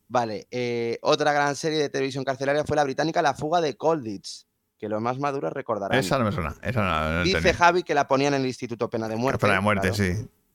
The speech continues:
Speaker 1: La negación constante de Sean Penn,
Speaker 2: Sí.
Speaker 1: que, mm,
Speaker 2: Hasta el final,
Speaker 1: ahí está.
Speaker 2: hasta el final.
Speaker 1: Es-,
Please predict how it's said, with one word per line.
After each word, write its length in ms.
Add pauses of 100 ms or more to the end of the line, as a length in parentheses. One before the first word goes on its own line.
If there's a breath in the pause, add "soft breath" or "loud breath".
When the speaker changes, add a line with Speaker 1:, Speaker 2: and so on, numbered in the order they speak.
(120)
Speaker 1:
La 160
negación 380
constante 440
de 100
Sean 240
Penn, 280
Speaker 2:
Sí. 340 (160)
Speaker 1:
que, 400 (120)
mm, 200 (260)
Speaker 2:
Hasta 220
el 40
final, 240
Speaker 1:
ahí 40
está. 360
Speaker 2:
hasta 180
el 60
final. 320
Speaker 1:
Es-, 120